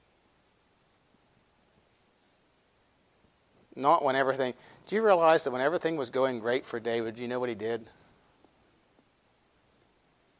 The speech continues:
He took another man's wife. That's kind of mind-boggling, isn't it?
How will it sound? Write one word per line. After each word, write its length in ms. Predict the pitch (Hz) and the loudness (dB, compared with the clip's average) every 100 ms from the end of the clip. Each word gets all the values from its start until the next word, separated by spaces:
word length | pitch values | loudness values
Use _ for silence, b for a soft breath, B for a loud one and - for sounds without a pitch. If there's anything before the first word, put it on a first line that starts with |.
| _ _ _ | _ _ _
He 100 | 127 | -10
took 180 | 135 131 | -6 -4
another 240 | 120 110 | -4 -6
man's 280 | 104 95 90 | -6 -10 -10
wife. 380 | 85 85 95 - _ _ _ _ - _ _ _ _ _ _ _ _ _ _ _ _ _ _ _ _ _ _ _ _ _ _ _ _ _ _ _ _ _ _ _ _ _ _ _ _ _ _ _ _ _ _ _ | -10 -10 -10 -18 _ _ _ _ -20 _ _ _ _ _ _ _ _ _ _ _ _ _ _ _ _ _ _ _ _ _ _ _ _ _ _ _ _ _ _ _ _ _ _ _ _ _ _ _ _ _ _ _
That's 120 | 151 - | -12 -4
kind 140 | 151 | -4
of 60 | 113 | -2
mind-boggling, 580 | 113 104 78 71 71 | -4 -4 -6 -8 -10
isn't 160 | 80 67 | -16 -18
it? 100 | 71 | -20